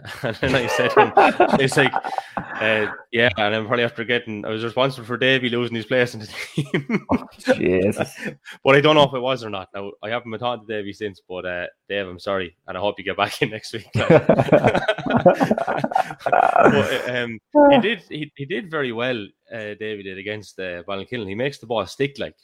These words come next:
Speaker 1: you know, and I
Speaker 2: Yeah.
Speaker 1: think that possibly was a bit of an issue yesterday. The ball didn't really stick. Um, uh,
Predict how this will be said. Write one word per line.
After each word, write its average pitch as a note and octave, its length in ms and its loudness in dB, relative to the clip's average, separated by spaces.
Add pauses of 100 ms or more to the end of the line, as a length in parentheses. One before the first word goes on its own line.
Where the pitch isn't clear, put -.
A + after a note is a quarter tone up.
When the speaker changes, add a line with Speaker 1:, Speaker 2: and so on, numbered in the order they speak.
(120)
Speaker 1:
you B2 40 -4
know, A#2+ 160 2
and G#2 120 0
I - 40 0
Speaker 2:
Yeah. - 80 -2
Speaker 1:
think - 120 -12
that C3 160 -4 (180)
possibly C3+ 340 -8
was A2+ 180 -8
a G#2 40 -20
bit A#2 140 -6
of G#2+ 40 -10
an A2 80 -8
issue A2+ 220 -6
yesterday. A2+ 360 -6
The F2 60 -18
ball A#2+ 440 -4 (280)
didn't C#3+ 220 -4
really B2 200 -4
stick. E2+ 340 -16 (220)
Um, F#2 380 -8 (360)
uh, - 60 -10